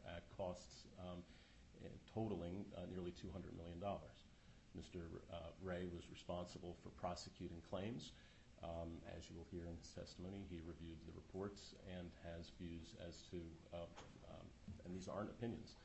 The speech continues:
these are his personal experiences, as to whether or not the reports were helpful or relevant to him in his, the exercise of his duties. Um, so this is, this goes directly to his own experience.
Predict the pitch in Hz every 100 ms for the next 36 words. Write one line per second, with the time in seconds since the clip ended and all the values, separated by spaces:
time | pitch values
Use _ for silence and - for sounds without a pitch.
0 | - 82 78 82 - - 101 92 101 95
1 | - 113 98 - - - - - - -
2 | - 87 85 87 87 87 - - - -
3 | 85 85 80 85 87 85 85 - 85 82
4 | 85 - - - 95 - 92 95 82 82
5 | 82 80 80 95 85 82 82 82 78 87
6 | 78 - 92 80 - 85 - 82 - -
7 | 87 - 85 78 - - - - - -
8 | - - - - 85 82 - - - 101
9 | 107 - 104 - 98 - 92 90 85 87
10 | - 87 - 90 85 90 - - 90 208
11 | - 95 95 131 -